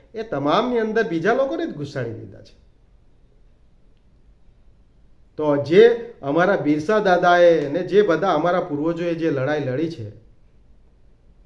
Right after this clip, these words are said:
એની કોઈ કદર નથી આ સરકારોને. એટલે આદિવાસી સમાજે માત્ર પોતાની લડાઈ એકલી નથી લડવાની. આ દેશની અંદર જેવો એસ સી હોય, ઓ બી સી હોય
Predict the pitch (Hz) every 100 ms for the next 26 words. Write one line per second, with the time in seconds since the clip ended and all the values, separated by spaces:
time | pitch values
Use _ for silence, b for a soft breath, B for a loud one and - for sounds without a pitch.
0 | _ - _ 143 220 - 214 - 208 -
1 | 170 160 160 135 107 80 104 117 107 104
2 | 95 101 101 _ _ _ _ _ _ _
3 | _ _ _ _ _ _ _ _ _ -
4 | - 123 143 120 117 175 190 190 208 202
5 | 180 196 226 208 208 208 - 135 147 170
6 | 208 220 202 214 214 208 226 214 220 269
7 | 147 - - - - _ _ _ _ _
8 | _ _ - _ _ _ _ _ 123 117
9 | 131 190 233 - 190 185 180 175 135 160
10 | 196 202 190 151 - B B - 160 165
11 | 190 151 160 185 185 165 165 180 190 175
12 | 165 180